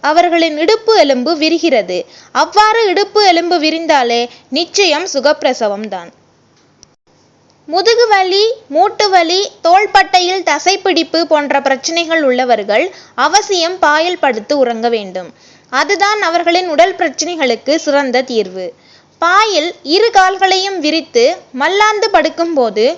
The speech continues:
உடல் முழுவதும் இரத்த ஓட்டம் சீராக பாய்கிறது. அதனால் ஞாபக சக்தி அதிகரிக்கிறது. குறிப்பாக பாயில் தலையணை இல்லாமல் உறங்குவதே நல்லது. ஆண்கள்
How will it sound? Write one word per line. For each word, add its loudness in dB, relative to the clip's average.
உடல் 2
முழுவதும் 0
இரத்த 0
ஓட்டம் 2
சீராக 0
பாய்கிறது. -2
அதனால் 0
ஞாபக 0
சக்தி -2
அதிகரிக்கிறது. -2
குறிப்பாக 2
பாயில் 0
தலையணை 0
இல்லாமல் -2
உறங்குவதே 0
நல்லது. -4
ஆண்கள் 2